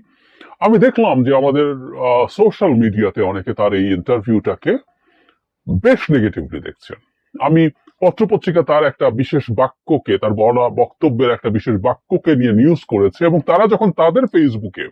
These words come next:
মানে পত্রিকাগুলো বা পোর্টালগুলো তাদের Facebook-এ এই বক্তব্যটার নিউজ শেয়ার করেছে, সেখানেও দেখলাম যে অনেকে খুব নেগেটিভ মন্তব্য করছেন। বক্তব্যটা হচ্ছে এরকম যে,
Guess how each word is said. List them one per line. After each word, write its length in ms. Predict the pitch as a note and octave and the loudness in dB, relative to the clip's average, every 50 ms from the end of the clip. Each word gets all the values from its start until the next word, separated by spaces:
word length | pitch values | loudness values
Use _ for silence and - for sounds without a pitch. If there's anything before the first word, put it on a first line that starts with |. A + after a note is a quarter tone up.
| _ _ _ _ _ _ _ _ | _ _ _ _ _ _ _ _
মানে 100 | - G2+ | -6 -4
পত্রিকাগুলো 680 | F#2+ - F3+ F3+ - - G#3+ F3 F#3 D3+ D3 D3 C#3+ C3+ | 0 0 0 0 0 -2 0 2 2 2 4 2 2 2
বা 80 | D3 - | 0 0
পোর্টালগুলো 520 | - E3 F3 E3+ - E3+ D#3 D#3+ D#3+ D#3 | 0 0 0 2 2 2 2 2 2 2
তাদের 260 | - - C#3+ E3+ A#3+ | 2 0 0 0 0
Facebook-এ 640 | - - E3+ D3 B2+ B2 A#2+ B2+ A#2 - B2 A#2+ A#2+ - _ _ _ _ _ - | 0 0 0 0 0 0 -2 -4 -4 -2 0 0 -2 -2 _ _ _ _ _ -2
এই 120 | B2+ B2 | -2 0
বক্তব্যটার 640 | A2 A#2 A#2 - _ - A#2+ G#2+ B2 B2 - B2 A2 | 0 0 -2 -2 _ -4 -2 -2 -2 -2 -2 -2 0
নিউজ 300 | G#2 G#2+ C3+ F#3 F#3+ - | 2 2 2 2 2 0
শেয়ার 300 | - - C#3+ A#2 A2 - | -2 -2 -2 -2 -2 -2
করেছে, 320 | - G2+ G2 - - G#2 | -2 -2 -2 -2 -4 -10
সেখানেও 460 | - - E3 - F#3 F3+ F3 E3+ D#3+ | -14 -14 -8 -4 -4 -2 0 0 0
দেখলাম 340 | C#3+ C#3 C3 C#3+ C#3 C3 C3 | 0 0 0 0 0 0 0
যে 60 | C3 | 0
অনেকে 360 | B2 A2 A#2 C#3 C3+ - C3 | 0 0 -2 -2 -2 -4 -6
খুব 180 | - - A#2+ G2+ | -4 -2 -2 -2
নেগেটিভ 340 | G2+ A2+ B2 C3+ C3 A#2 G2 F#2+ | 0 0 0 0 0 -2 -2 -4
মন্তব্য 460 | F2+ F2 F2 - F2 E2+ F#2 G#2 G#2 | -6 -8 -8 -10 -12 -12 -12 -16 -14
করছেন। 420 | - E3+ - - - F2+ D#2+ - - _ _ _ _ _ _ _ _ _ _ _ _ _ _ _ _ _ _ _ _ _ _ _ _ _ - - _ - - | -12 -14 -12 -6 -6 -6 -6 -6 -12 _ _ _ _ _ _ _ _ _ _ _ _ _ _ _ _ _ _ _ _ _ _ _ _ _ -20 -16 _ 0 2
বক্তব্যটা 420 | E3 D#3+ - A3+ A3 A#3 G#3 A#3+ | 2 2 2 2 2 4 2 2
হচ্ছে 160 | A3 - A3+ | 2 2 2
এরকম 360 | G#3+ G3 G#3 G3 - A3 B3+ C4+ - | 2 2 2 0 0 0 -2 0 -2
যে, 160 | F#3+ F#3 F3 | -4 -2 -2